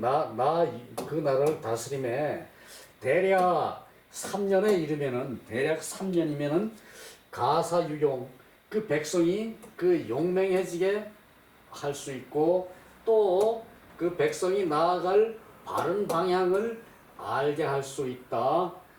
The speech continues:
이렇게 저기 그 이제 유야가 자기 포부를 얘기를 하니까, 유야가 자기 포부를 얘기하니까 요거 사실은 이 저기 그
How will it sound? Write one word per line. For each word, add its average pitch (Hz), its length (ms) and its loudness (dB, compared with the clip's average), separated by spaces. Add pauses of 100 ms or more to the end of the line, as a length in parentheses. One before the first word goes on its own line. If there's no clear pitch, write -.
(140)
이렇게 151 400 -2
저기 147 400 -4
그 143 460 -4 (260)
이제 139 340 -4 (160)
유야가 131 640 -2
자기 - 400 -8
포부를 165 580 -4
얘기를 113 360 -2
하니까, 101 680 -8 (120)
유야가 113 320 -4
자기 107 260 -8
포부를 120 420 -6
얘기하니까 120 560 -4 (320)
요거 135 180 -4
사실은 170 500 -2 (400)
이 160 160 -4
저기 160 340 -4
그 165 300 -2